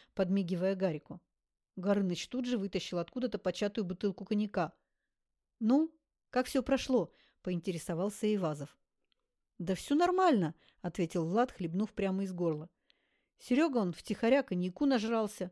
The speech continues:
стал на авианосце автоматом махать. Японцы, естественно, в рассыпную. Хватаем мы адмирала и говорим ему: 'Сдавайся!' Ну, он и сдался». «Ага, если бы все было так», возмутился я, вырываясь от Маши.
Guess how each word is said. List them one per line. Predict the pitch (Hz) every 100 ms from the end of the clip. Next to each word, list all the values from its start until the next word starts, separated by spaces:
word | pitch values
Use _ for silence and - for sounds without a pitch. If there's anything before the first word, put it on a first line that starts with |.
| _ _ _ _ _
стал | - 247 254 226 _
на | 208 208
авианосце | 202 208 208 196 -
автоматом | 196 - 185 202 240 226
махать. | 214 202 196 185 _ _ _ _ _ _ -
Японцы, | 170 185 302 285 202
естественно, | - 254 - 170
в |
рассыпную. | 185 - 190 - 220 269 196 - _ _ _ _ _
Хватаем | - 190 240 294 226
мы | 180
адмирала | 165 175 220 254 220
и |
говорим | 196 202 226 185
ему: | 170 151
'Сдавайся!' | 143 185 277 240 - - 165 _ _ _ _ _ _
Ну, | 311
он | 415
и | 277
сдался». | 180 254 262 - 220 - _ _ _ _ _ _ _ _ _ -
«Ага, | 226 175 175 180 - _ _ _ _
если | 214 233 262
бы | 240
все | 247 262
было | 226 240 226
так», | 226 339 - _ _ _
возмутился | 185 180 190 - 170 - 180
я, | 175 156 - _ _
вырываясь | 180 196 190 170 -
от | 190
Маши. | 202 151 - -